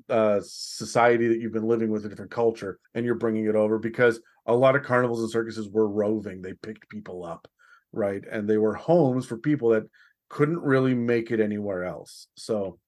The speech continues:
uh, I like that. The disguise kit or musical instrument is just a fifth edition flavor and bullshit, but performance and sleight of hand make a lot of sense, right? Um, you do get kinds of carnival connections, though,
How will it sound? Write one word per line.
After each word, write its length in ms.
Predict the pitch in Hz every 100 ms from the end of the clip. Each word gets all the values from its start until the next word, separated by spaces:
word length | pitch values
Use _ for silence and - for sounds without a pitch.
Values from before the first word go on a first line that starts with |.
| -
uh, 240 | 107 104
I 100 | -
like 220 | 123 131 131
that. 140 | 127
The 80 | 135
disguise 380 | - 190 185 175
kit 160 | 190
or 60 | 170
musical 340 | 139 127 127
instrument 540 | 123 120 127 123 123 131
is 160 | 123 113
just 380 | 120 113 110 _ - - _ -
a 80 | 92
fifth 260 | - 107 98
edition 300 | 95 92 90
flavor 320 | 107 98 92
and 100 | 92
bullshit, 480 | 98 98 - 95 - _ - _ -
but 140 | 123
performance 540 | 123 113 143 151 151 131
and 80 |
sleight 240 | 117 117 110
of 40 |
hand 260 | 104 107 101
make 160 | 101 101
a 40 |
lot 160 | 87 82
of 80 |
sense, 440 | - - - - _ -
right? 260 | 101 92 87 _ _ _
Um, 460 | - 120 120 117 113 - -
you 180 | 151 139
do 260 | 117 180 220
get 360 | 185 147 147
kinds 400 | - 139 160 160
of 120 | 151
carnival 500 | - 127 135 135 131
connections, 760 | - - 113 110 104 - 82 -
though, 260 | 92 71